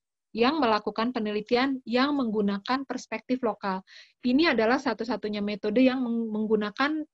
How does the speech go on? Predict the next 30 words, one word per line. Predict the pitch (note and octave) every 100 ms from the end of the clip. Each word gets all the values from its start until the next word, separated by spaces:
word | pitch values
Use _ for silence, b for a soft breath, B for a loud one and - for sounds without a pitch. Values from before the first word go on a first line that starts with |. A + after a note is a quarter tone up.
| _ A3+
tolak | G#3+ C4+ -
ukur | A#3 C#4 C4+
lokal. | D4 C#4+ A#3+ G#3+ - b b
Karena | - A#3+ D4+
kalau | D4+ B3+
ekonom | C4 B3+ B3+ B3
datang, | B3+ D4+ B3 B3+ C4
dia | C4+
punya | D#4+ E4 E4 C4 G#3
ya | G#3+ A3 B3+
standar, | G#3+ G#3+ A3+ A#3+ B3
oke, | G3 - A#3+ G3+ b b _
di | G#3+
bawah | G3+ G#3 A#3
dua | G3+ G#3
dolar | G#3 G#3+ C#4 B3
berarti | G#3 C4
miskin. | A3+ A3 - B3 A3 G3 - _ _ -
Oke, | A3+ C4
kalau | C4 A3+ A3+ A3+
lantai, | A3+ A#3 B3+ C4+ C4 -
lantai | A3+ A3+ A3+ A3+ A3
rumahnya | A3+ A#3 B3+ A#3+
bukan | G3+ G#3+ G#3+ G#3+ G#3+ -
semen | - A#3 C#4
berarti | C4+ G#3+ A#3+ A3
miskin. | A3 - A#3+ A3 G3 B B -
Nah, | A3
tapi | - D#4 E4+
kalau | E4 B3 A#3+ A3+